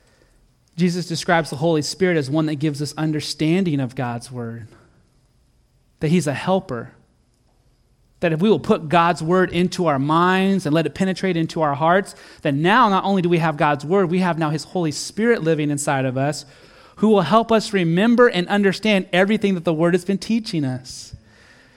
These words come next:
And yet we will walk through life going, "Whoa, what, how, where did that come from? How, how did that happen?"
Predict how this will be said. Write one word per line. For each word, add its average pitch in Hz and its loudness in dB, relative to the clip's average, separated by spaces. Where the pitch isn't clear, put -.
And 214 4
yet 233 4
we 220 4
will 247 6
walk 226 2
through 202 2
life 220 2
going, 170 0
"Whoa, 294 4
what, 269 2
how, 254 -2
where 254 -2
did 262 -4
that 269 -8
come 233 -6
from? 202 -10
How, - -18
how - -8
did 233 -4
that 247 -10
happen?" 170 -14